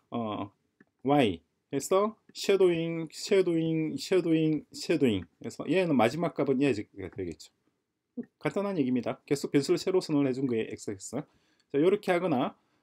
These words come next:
어, 아니면은, 아니면은, 음, 단순한 얘기죠. 아예 처음부터 계속해서 새로운 베리어블 이름을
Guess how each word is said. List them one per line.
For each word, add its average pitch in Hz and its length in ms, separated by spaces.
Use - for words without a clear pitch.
어, 113 120
아니면은, 185 720
아니면은, 139 640
음, 151 100
단순한 143 440
얘기죠. 92 340
아예 156 220
처음부터 190 680
계속해서 160 440
새로운 180 640
베리어블 160 380
이름을 123 400